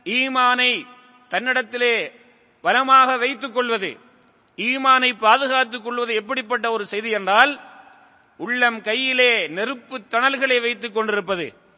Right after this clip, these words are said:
எவ்வளவு சிரமமான ஒரு விஷயமோ, எவ்வளவு ஒரு கஷ்டமான விஷயமோ, அது போன்றிருக்கும் ஈமானை பாதுகாத்துக் கொள்வது. அப்படிப்பட்ட ஒரு காலம் வரும்.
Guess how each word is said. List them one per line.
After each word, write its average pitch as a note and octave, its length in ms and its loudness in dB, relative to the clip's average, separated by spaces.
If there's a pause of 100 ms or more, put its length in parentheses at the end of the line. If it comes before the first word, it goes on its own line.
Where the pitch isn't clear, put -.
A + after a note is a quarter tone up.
(280)
எவ்வளவு C4 480 2
சிரமமான B3+ 520 2
ஒரு A#3 120 2
விஷயமோ, G#3+ 540 -2 (480)
எவ்வளவு C4 420 0
ஒரு B3 160 -4
கஷ்டமான C4 580 0
விஷயமோ, A#3+ 600 0 (640)
அது G3 300 -2
போன்றிருக்கும் B3 800 -2 (1400)
ஈமானை F3+ 440 -6
பாதுகாத்துக் C#3+ 480 -8
கொள்வது. G2+ 300 -20 (920)
அப்படிப்பட்ட B3+ 500 -4
ஒரு A#3 120 -6
காலம் B3+ 340 0
வரும். A#3+ 340 -4